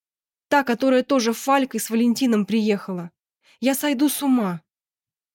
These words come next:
Вероника открыла дверь и вышла поговорить по телефону в коридор, причем пнула дверь за собой ногой. Понятное дело, ремонтом в этом доме занимается Марта.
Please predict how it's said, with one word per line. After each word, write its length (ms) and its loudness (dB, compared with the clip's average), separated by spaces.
Вероника 520 0
открыла 340 0
дверь 380 -2
и 100 -2
вышла 340 -2
поговорить 540 -2
по 80 -4
телефону 500 -4
в 100 -10
коридор, 540 -2
причем 400 0
пнула 340 2
дверь 280 0
за 100 -6
собой 400 -2
ногой. 560 -4
Понятное 500 2
дело, 360 0
ремонтом 580 0
в 60 -2
этом 260 -2
доме 240 0
занимается 680 -2
Марта. 560 -8